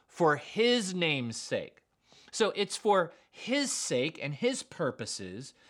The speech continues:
and plans and intentions for your life that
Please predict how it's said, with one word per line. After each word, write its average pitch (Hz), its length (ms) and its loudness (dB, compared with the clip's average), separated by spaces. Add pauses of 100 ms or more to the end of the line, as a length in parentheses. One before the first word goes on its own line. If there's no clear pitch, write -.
(120)
and 123 160 -8
plans 185 460 -2
and 139 100 -2
intentions 131 580 -4
for 143 140 -4
your 120 160 -2
life 180 340 0 (340)
that 143 320 -2